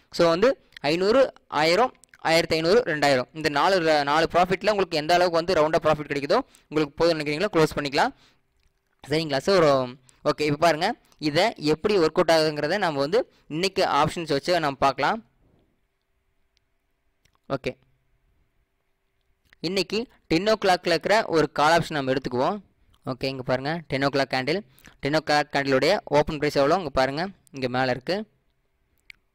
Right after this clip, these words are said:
நாற்பத்தி ஆறு இருபத்தஞ்சு பைசா. So, இதுக்கு அடுத்த candle வந்து அறுபத்தாறு ரூபாயில இருந்துச்சு. So, வந்து நாம, ஆ, நாற்பத்தி ஆறு ரூபாங்கிற இந்த ஸ்ட்ரைக் பிரைஸ் choose பண்ணிக்கலாம், சரிங்களா? பத்தொன்பதாயிரத்தி ஐந்நூறு call option choose பண்ணிக்குவோம், ஓகேங்களா? இப்போ இதே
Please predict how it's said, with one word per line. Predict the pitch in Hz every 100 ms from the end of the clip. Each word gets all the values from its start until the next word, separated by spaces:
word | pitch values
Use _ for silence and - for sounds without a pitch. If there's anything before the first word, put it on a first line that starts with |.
| _ _ _ 143
நாற்பத்தி | 160 170 156
ஆறு | 151 180
இருபத்தஞ்சு | 143 131 131
பைசா. | 139 127
So, | 185
இதுக்கு | 170 143 143
அடுத்த | 147
candle | 165 156 151
வந்து | 156
அறுபத்தாறு | 143 156 143
ரூபாயில | 147 139
இருந்துச்சு. | 135 160 180
So, | 151
வந்து | 147 226 - _ _ 143
நாம, | 147 190 240 _ _ _ -
ஆ, | 143 139 135 135 151
நாற்பத்தி | 170 185 165
ஆறு | 156
ரூபாங்கிற | 160 156 202 - -
இந்த | 147 151 151 143 135
ஸ்ட்ரைக் | 170 156
பிரைஸ் | 160 -
choose | 147 143
பண்ணிக்கலாம், | 131 127 135
சரிங்களா? | 139 135
பத்தொன்பதாயிரத்தி | 135 147 151 139
ஐந்நூறு | 139 135
call | 139 139
option | 165 165
choose | 143 -
பண்ணிக்குவோம், | 135 117 117 - _ _ -
ஓகேங்களா? | 135 131 123 123 _ _ _ _ _ _ _ _ _ _ _ 147
இப்போ | 139 156 208 302 _ _ _ _ _
இதே | 139 143